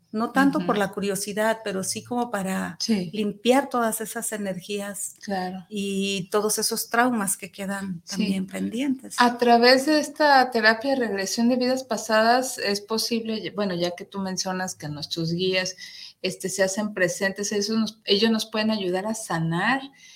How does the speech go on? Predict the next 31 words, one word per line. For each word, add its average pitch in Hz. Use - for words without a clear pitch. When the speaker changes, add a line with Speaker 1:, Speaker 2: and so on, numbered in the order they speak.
Speaker 2:
a -
hacernos 214
conscientes 220
de 208
esos 208
votos 185
o 190
de 170
esas 185
promesas 165
para -
sanarlas -
o 185
liberarnos. 160
Speaker 1:
Sí, 240
puedes 233
tú 254
mismo 240
ver 196
lo 196
que 202
sucedió 190
en, 196
Speaker 2:
Si -
Speaker 1:
en 185
Speaker 2:
te 190
das 190
Speaker 1:
vidas 208
Speaker 2:
cuenta. -
Speaker 1:
pasadas, 277
porque 208